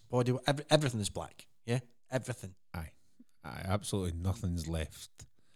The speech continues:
Speaker 2: I think the only thing that's not black on it is the words Triumph and Rocket.
Speaker 1: And even then, they're probably a really dark grey, are they?
Speaker 2: Eh,
Speaker 1: Silvery.
Speaker 2: no, no, no, no, no. There's, they, they, they stick out.
Speaker 1: Oh, do they?
Speaker 2: No, no, no, right out,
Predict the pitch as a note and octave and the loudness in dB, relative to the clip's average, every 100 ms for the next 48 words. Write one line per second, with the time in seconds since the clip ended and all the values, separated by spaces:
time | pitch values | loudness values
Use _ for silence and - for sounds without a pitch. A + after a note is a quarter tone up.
0 | - F#2+ D#3 C3+ A#2+ G2+ G2 E2 - F#2 | -2 2 4 6 6 6 2 -2 -4 -2
1 | F2+ F2+ - - - G2+ F#2 E2 - F2 | 0 -2 -10 -20 -12 -2 0 0 0 0
2 | E2+ - F2+ E2 C#2+ - - E2+ E2+ E2+ | 0 -2 -2 -2 -4 -12 -6 -2 0 0
3 | - - - - - - - - - E2 | -4 -6 -6 -8 -20 -20 -20 -10 -2 2
4 | E2+ G#2 - - - - - - - - | 4 2 -2 -14 -20 -20 -20 -20 -20 -16
5 | - D#2 D2 D#2 D2+ - - - - - | -8 -6 -4 0 0 0 -8 -10 2 2
6 | A2 A#2 A#2 G2+ G#2 G#2 - G#2+ G2+ G2 | 4 -2 -2 -2 -4 -4 -2 2 2 2
7 | G2+ G2 G#2+ G#2 A2+ C3 C#3+ C3 - - | 2 4 2 2 2 2 2 -2 -8 -8
8 | G#2+ A2 A#2 A#2+ A#2+ A2 G#2+ C3 D3+ D3 | -4 0 4 6 6 4 2 4 4 4
9 | C#3+ C3+ C3 B2 - B2+ B2 A#2 A2 - | 4 4 2 0 -2 0 2 4 4 2
10 | - - - - B2+ - A#2+ - C3 G#2 | -12 -16 -16 -4 -2 0 -4 -2 -2 -2
11 | - B2+ - B2+ - G#2+ - - E3 B3 | -2 0 4 2 2 -8 -10 -4 2 4
12 | D#3 F3+ G#3 E3 A2+ D#3+ F3+ D#3+ F#2+ A2 | 2 6 6 6 2 4 6 6 6 4
13 | C3+ B2 | 6 4